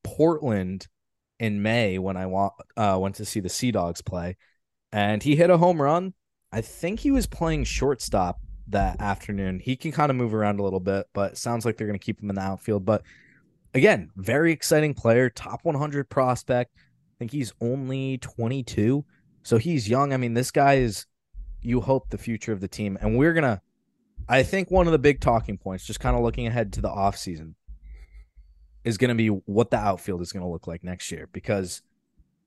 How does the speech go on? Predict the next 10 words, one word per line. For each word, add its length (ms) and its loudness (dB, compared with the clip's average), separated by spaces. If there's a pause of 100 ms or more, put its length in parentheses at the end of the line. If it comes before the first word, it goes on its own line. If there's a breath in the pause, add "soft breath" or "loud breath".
(220)
again, 380 2
now 140 0
you've 240 0
got, 360 6 (280)
you 100 -6
know, 320 -4 (1080)
uh, 440 2
you've 180 -4
got 180 2
Cedon, 640 2